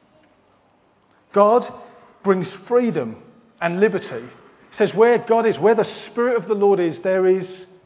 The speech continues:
freedom." Freedom. Some of you need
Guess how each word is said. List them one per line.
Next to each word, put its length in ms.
freedom." 540
Freedom. 480
Some 240
of 100
you 100
need 180